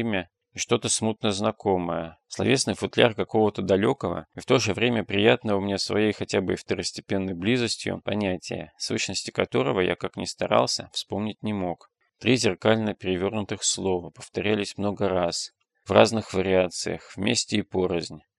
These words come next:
сос, Лотта, Сенселинг. С каждой следующей сотней метров коридор расширялся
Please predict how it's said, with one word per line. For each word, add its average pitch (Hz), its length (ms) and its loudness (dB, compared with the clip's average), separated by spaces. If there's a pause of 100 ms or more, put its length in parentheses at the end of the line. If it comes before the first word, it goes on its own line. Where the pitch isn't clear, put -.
(120)
сос, - 640 0 (100)
Лотта, 98 800 -2
Сенселинг. 90 1000 -4 (380)
С - 100 -16
каждой 110 300 4
следующей 107 560 2
сотней 95 420 -2
метров 101 500 -2
коридор 92 420 0
расширялся 98 960 -2